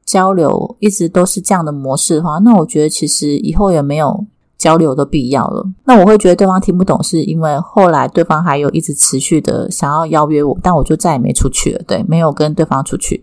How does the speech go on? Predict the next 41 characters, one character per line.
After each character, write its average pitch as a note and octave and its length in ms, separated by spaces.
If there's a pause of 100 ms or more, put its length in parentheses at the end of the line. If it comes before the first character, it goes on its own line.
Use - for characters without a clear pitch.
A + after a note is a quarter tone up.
那 C#4+ 120
时 C#4+ 100
候 A3 80
愤 G#3+ 220
怒 F#3+ 160
是 F#3+ 80
什 - 160
么？ - 100
会 C4 240
觉 F3+ 260
得 F#3 340
好 F3 120
像 B3 240
跟 A#3+ 340
对 A#3+ 180
方 A3 440 (120)
交 A3 300
流 D3+ 340
就 G#3+ 160
像 G#3 260
是 G3 440 (140)
一 - 160
个 F3 460 (140)
卑 G#3 240
微 E3 240
的 D3 320
女 D#3+ 220
仆， D3+ 480 (140)
又 G3+ 120
或 G#3+ 100
者 F3 160
是 F#3 280
一 E3 120
个 E3 300
在 G3 180
守 E3+ 300
护 G#3 260
她 F#3 200
的 D#3+ 100
骑 C3+ 300
士， - 340